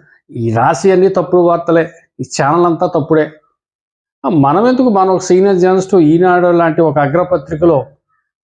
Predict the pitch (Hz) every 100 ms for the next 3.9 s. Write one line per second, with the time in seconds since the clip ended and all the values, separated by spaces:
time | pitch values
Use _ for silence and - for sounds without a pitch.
0 | _ 156 143 185 175 175 165 151 151 175
1 | 175 185 156 131 - _ _ _ _ 143
2 | 147 147 147 143 139 139 139 143 135 151
3 | 147 185 170 165 180 160 185 123